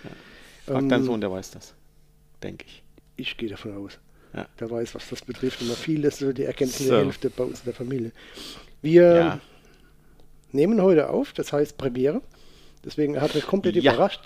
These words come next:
Speaker 2: Ich bin mal wieder wie immer wenig rasiert.
Speaker 1: Ja, wir sollten aber nicht so viel über das Video sprechen. Es könnte ja sein, dass es gar nicht kommt, weil
Speaker 2: Ja,
Speaker 1: es
Speaker 2: das ist auch wieder
Speaker 1: schlecht
Speaker 2: wahr.
Speaker 1: von der Qualität ist.
Speaker 2: Sag
Speaker 1: Fast.
Speaker 2: mal. <laughs> Okay, wir probieren es einfach mal heute. Er
Speaker 1: Wir,
Speaker 2: hat's ja
Speaker 1: das ist
Speaker 2: schon
Speaker 1: heute ein Test.
Speaker 2: Genau, er
Speaker 1: Genau.
Speaker 2: hat ja schon
Speaker 1: Wenn er klappt, dann kommt er auf YouTube. Wenn er nicht klappt, nicht.
Speaker 2: Gef-,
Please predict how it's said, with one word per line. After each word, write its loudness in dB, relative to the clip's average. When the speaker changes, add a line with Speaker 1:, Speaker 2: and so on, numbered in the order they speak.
Speaker 2:
Ich -12
bin 2
mal 2
wieder 4
wie -4
immer -2
wenig 0
rasiert. -2
Speaker 1:
Ja, -4
wir 2
sollten 4
aber 6
nicht 2
so -4
viel -2
über 6
das 2
Video 2
sprechen. -4
Es -10
könnte -2
ja -2
sein, 0
dass -8
es -10
gar 0
nicht -6
kommt, -8
weil 2
Speaker 2:
Ja, 0
Speaker 1:
es -4
Speaker 2:
das -2
ist -4
auch -2
wieder -2
Speaker 1:
schlecht 8
Speaker 2:
wahr. 2
Speaker 1:
von 0
der 4
Qualität 2
ist. -6
Speaker 2:
Sag 0
Speaker 1:
Fast. -2
Speaker 2:
mal. -8
<laughs> -20
Okay, 2
wir 6
probieren 8
es 8
einfach 2
mal 4
heute. 6
Er 10
Speaker 1:
Wir, 12
Speaker 2:
hat's 6
ja 12
Speaker 1:
das 10
ist 10
Speaker 2:
schon 12
Speaker 1:
heute 12
ein 2
Test. 4
Speaker 2:
Genau, 2
er 4
Speaker 1:
Genau. 2
Speaker 2:
hat 4
ja 8
schon 6
Speaker 1:
Wenn 12
er 12
klappt, 8
dann 6
kommt 2
er 6
auf -2
YouTube. 0
Wenn -2
er -2
nicht -10
klappt, -8
nicht. -14
Speaker 2:
Gef-, -4